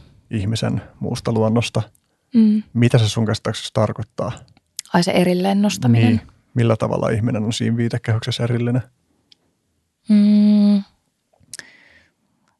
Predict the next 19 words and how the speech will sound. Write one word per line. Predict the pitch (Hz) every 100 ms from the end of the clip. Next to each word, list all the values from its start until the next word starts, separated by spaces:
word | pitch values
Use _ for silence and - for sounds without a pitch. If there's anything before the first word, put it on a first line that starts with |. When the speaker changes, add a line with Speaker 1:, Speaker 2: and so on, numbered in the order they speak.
| _
Speaker 2:
No | 196
se, | 208
miten | 208 196 196
se | 202
määritellään | 214 202 185 180 190 - 110 110 - _ _ _ _ _ 226
antroposofiassa, | 202 220 - - 233 233 220 - 226 220 - - - _ _ _ _ -
on | 190 185 - - - -
se, | - 190
että | 180 -
tavallaan | 180 180 180 185
ihmis-, | - 185 - 180 180 - -
ihmisessä | 190 185 180 190 180 - 185 165 - - - _ _ -
ja | 196
ihmisyydessä | 170 175 180 175 175 - 180 175 - - - - -
on | 190 180
joku | 180 -
semmoinen | 208 202 208 214 214
itsetajuisuuden | 220 208 - 214 - 220 214 226 214 214 202 214 - _ _
taso, | - 185 -